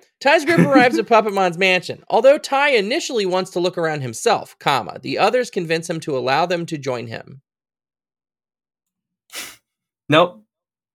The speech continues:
Speaker 2: It's still no clear the second time. Good try, though.
Speaker 1: So he's like, "I'm gonna scout it out." And they're like, "Fucking, are you serious? We're coming with."
Speaker 2: Uh-huh.
Speaker 1: They attack two of Puppetmon's playmates, Daramon and Floramon, thinking they are guards. The two Digimon admit, however, that they like to,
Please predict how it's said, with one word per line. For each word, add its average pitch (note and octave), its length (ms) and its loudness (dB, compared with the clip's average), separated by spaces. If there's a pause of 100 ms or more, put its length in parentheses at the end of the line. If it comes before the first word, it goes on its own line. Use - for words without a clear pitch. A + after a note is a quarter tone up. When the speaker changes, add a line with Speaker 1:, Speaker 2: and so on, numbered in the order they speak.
(600)
Speaker 2:
It's - 160 -12
still F#3 240 0
no E3 180 4
clear D#3 340 2
the C3 100 0
second A#2 320 0
time. G#2 260 0
Good C#3 180 0
try, A#2 220 4
though. G2 200 -4 (720)
Speaker 1:
So D#3+ 300 2 (160)
he's E3+ 340 -6
like, D#3 260 2
"I'm F3 140 4
gonna G3 60 2
scout F3+ 440 2
it D#3+ 60 4
out." D3 160 6
And A2+ 80 -4
they're C#3+ 120 -2
like, C#3+ 200 0
"Fucking, B3+ 640 -2
are A#3 120 2
you B3 120 -6
serious? A#3+ 440 -2
We're G#3+ 80 -6
coming F#3 260 -2
with." - 220 -8 (560)
Speaker 2:
Uh-huh. A2 340 4
Speaker 1:
They F#3 140 4
attack A#3 360 4
two C4+ 160 0
of A3+ 100 2
Puppetmon's G3 420 0
playmates, E3 540 0
Daramon C3+ 400 0
and F#3 100 -4
Floramon, A2+ 520 -4
thinking A#2+ 280 -10
they A#2 140 -6
are B2 100 -2
guards. G#2+ 400 -4
The G#2+ 80 -16
two B2+ 160 -8
Digimon A#2 420 -8
admit, A2+ 240 -8
however, A2+ 400 -6
that G#2+ 160 -10
they A2 120 -8
like F#3 320 2
to, C#3 220 -2